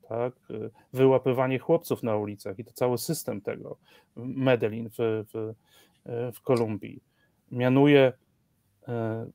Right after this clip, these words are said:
prefektem Rady, Papieskiej Rady do Spraw Rodziny, no to,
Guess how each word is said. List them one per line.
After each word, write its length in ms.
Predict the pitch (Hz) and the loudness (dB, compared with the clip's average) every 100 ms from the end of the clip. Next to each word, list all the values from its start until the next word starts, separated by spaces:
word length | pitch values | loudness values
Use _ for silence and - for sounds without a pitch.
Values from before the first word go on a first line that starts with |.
| _ | _
prefektem 680 | 135 117 143 143 156 123 113 _ _ _ _ - 123 _ _ _ _ _ - | 4 8 8 8 6 6 2 _ _ _ _ -16 -16 _ _ _ _ _ -8
Rady, 500 | 131 123 143 139 131 - | -2 6 8 10 6 2
Papieskiej 440 | 123 143 127 135 | 0 2 0 4
Rady 220 | 127 131 135 | 6 6 4
do 80 | |
Spraw 380 | 131 - 135 - | 0 4 4 6
Rodziny, 560 | 143 147 127 135 117 127 | 8 8 8 0 0 0
no 140 | 139 | 0
to, 240 | - 135 | 2 0